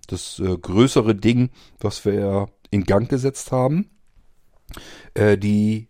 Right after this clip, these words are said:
Service Cloud, die war erstmal wichtig. Die brauchten wir. Die haben wir online gebracht. Das heißt, es gibt einen Speicher im Internet. Das ist kein Webserver oder sowas, sondern es ist wirklich ein Cloud-Speicher, ähm,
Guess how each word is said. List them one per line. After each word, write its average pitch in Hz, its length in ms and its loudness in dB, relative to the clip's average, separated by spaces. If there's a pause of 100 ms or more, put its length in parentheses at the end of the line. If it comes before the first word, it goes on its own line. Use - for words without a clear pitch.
Service 98 480 2
Cloud, - 460 -10
die 104 120 -4
war 107 120 4
erstmal 98 380 -4
wichtig. - 360 -12
Die 95 120 -8
brauchten 110 540 -4
wir. 180 180 -2 (720)
Die 101 80 0
haben 113 120 2
wir 110 80 0
online 135 360 0
gebracht. 143 360 -6
Das - 140 -8
heißt, 120 220 -2
es - 180 -10
gibt - 300 -8
einen 101 260 -4
Speicher 135 840 -6
im 95 220 -6
Internet. 123 640 -4
Das 95 100 -12
ist - 200 -12
kein 87 360 -10
Webserver 127 520 0
oder 120 100 -2
sowas, 117 260 -2
sondern 104 220 -2
es 98 140 -6
ist 95 80 -10
wirklich 113 280 -6
ein 92 140 -8
Cloud-Speicher, 113 1040 -4 (760)
ähm, 107 720 2